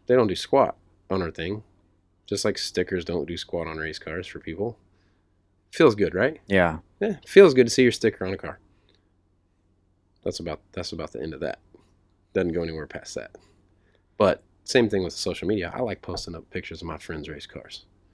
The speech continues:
Speaker 1: They do terrible
Speaker 2: <laughs>
Speaker 1: on,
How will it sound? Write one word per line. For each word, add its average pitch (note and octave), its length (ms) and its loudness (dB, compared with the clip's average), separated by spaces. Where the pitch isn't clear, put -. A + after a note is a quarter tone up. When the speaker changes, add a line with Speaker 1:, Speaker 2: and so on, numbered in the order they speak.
Speaker 1:
They G2+ 220 2
do F#2 280 -6
terrible G2+ 720 4
Speaker 2:
<laughs> - 1300 0
Speaker 1:
on, A#2+ 340 4